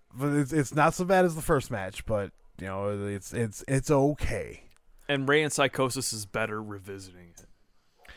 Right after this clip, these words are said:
Speaker 1: It's definitely better revisiting it. Yeah, I agree, but I, it could never live up to the matches that they had in E C W', 'cause those were completely different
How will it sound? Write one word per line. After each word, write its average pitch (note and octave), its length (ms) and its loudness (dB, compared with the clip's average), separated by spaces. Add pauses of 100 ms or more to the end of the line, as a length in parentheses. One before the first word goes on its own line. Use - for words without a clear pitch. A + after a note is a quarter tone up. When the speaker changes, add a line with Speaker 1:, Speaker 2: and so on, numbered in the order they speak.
(160)
Speaker 1:
It's E3 180 -2
definitely B3+ 320 8
better B3 200 10
revisiting D#3+ 680 6
it. D3+ 220 4
Yeah, D3 360 6
I C#3+ 140 4
agree, C3+ 460 4
but E3 520 4 (460)
I, C#3+ 160 6
it D3 500 2
could D3 200 2
never D#3+ 320 2
live D3 280 2
up C3+ 180 2
to C#3+ 100 0
the B2+ 80 2
matches A#2 480 -2
that A2 240 2
they A2 220 0
had G2 500 -2
in G2+ 200 -6
E F2+ 160 -6
C F#2 240 -8
W', C2 360 -10
'cause G2 260 -14
those C3 460 0
were A#2 260 -2
completely A#2+ 840 0
different G#2+ 260 0